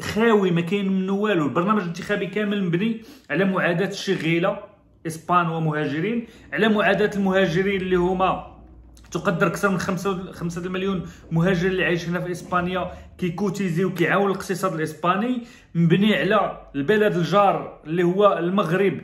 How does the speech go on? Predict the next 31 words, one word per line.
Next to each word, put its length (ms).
اللي 220
عايشه 280
معاه 260
اسبانيا، 540
يعني 440
اقتصاديا 1000
هو 240
الشريك 560
الاول 440
لاسبانيا 440
خارج 200
الاتحاد 340
الاوروبي. 560
اذا 180
ك-، 180
ما 260
عندهمش 340
شي 80
مخطط، 560
لذلك 460
بيدرو 200
سانشيز 560
اليوم 280
خرج 300
وفاجئ 420
الجميع 500
وف-، 300
وبعثر 680
الاوراق 460
ديال 200
المعارضه. 640